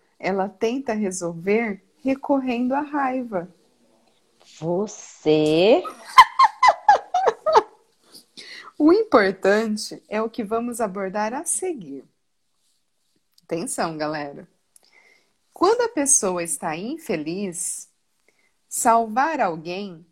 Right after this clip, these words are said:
Speaker 1: não traz autossatisfação nem felicidade. Enquanto salva crianças, você ainda está imerso em infelicidade. Continua desejando compreender o próprio valor.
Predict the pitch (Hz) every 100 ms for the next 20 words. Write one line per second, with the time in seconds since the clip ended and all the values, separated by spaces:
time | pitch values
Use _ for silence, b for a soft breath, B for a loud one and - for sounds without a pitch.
0 | _ 185 208 285 294 208 208 226 262 -
1 | - 175 185 208 - 190 190 180 - -
2 | 185 - 175 160 165 - _ - 165 165
3 | 175 294 - 302 302 - 349 247 139 -
4 | - - - _ _ _ _ _ _ _
5 | - 240 269 349 427 427 370 277 220 190
6 | 190 185 156 160 196 196 196 160 151 -
7 | - _ _ _ 180 214 - 240 226 226
8 | 320 311 302 - 240 262 226 196 208 269
9 | - 269 - 208 208 202 - 320 427 -
10 | 269 214 208 - 170 147 - - - -
11 | _ _ _ _ b b b - 190 190
12 | 190 196 233 247 226 202 185 180 196 220
13 | 214 214 196 196 185 180 175 196 202 -
14 | 180 170 180 240 233 269 285 170 147